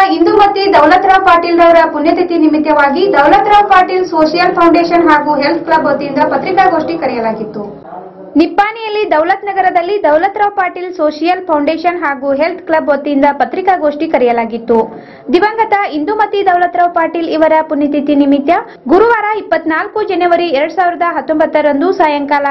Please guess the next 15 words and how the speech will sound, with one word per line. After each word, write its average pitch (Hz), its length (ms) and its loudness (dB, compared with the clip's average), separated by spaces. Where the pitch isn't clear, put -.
ಏಳು 339 240 -2
ಗಂಟೆಗೆ 302 680 -4
ದೌಲತರಾವ್ 440 560 0
ನಗರದಲ್ಲಿ 339 580 -2
ಪುರುಷೋತ್ತಮ್ 415 640 -2
ಪಾಟೀಲ್ 349 380 -4
ಮಹಾರಾಜ್ 311 460 -2
ಇವರ 294 240 -4
ಕೀರ್ತನ 370 500 -4
ಕಾರ್ಯಕ್ರಮ 285 520 -4
ಹಮ್ಮಿಕೊಳ್ಳಲಾಗಿದೆ. 240 840 -2
ತದನಂತರ 349 520 0
ಹತ್ತು 381 260 -4
ಗಂಟೆಗೆ 403 380 -4
ಮಹಾಪ್ರಸಾದ 370 720 -4